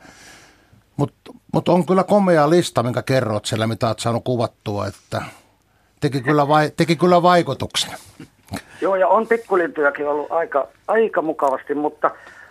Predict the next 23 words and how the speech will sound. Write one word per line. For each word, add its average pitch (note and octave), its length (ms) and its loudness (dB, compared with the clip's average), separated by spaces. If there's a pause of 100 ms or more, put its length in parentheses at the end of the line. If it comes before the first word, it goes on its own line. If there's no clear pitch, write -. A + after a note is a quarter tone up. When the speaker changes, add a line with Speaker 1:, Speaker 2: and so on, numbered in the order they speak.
(160)
Speaker 2:
poikasmäärät F3+ 720 0
vaan E3 200 2
on E3+ 120 -2
jäänyt E3 240 0
vähän F#3 220 0
pienemmäksi, D3+ 540 -2
mutta C#3+ 220 -4
kumminkin F3+ 460 -2
niin E3+ 140 -2 (1300)
ihmeellistä F3+ 640 -2 (640)
näin B2+ 360 2
kylmä F#3+ 540 0
kesä, D#3+ 340 -2
niin C3+ 220 -6
silti, G#3+ 560 -2 (480)
silti G3+ 380 -4
vaan C3 160 -2
ne C3 140 -10
sinnittelee, C#3 420 -4
mut D3+ 160 -10
teerikannat C3 800 2 (840)
Kanalintukannat C#3 920 0
on, A#2+ 240 -6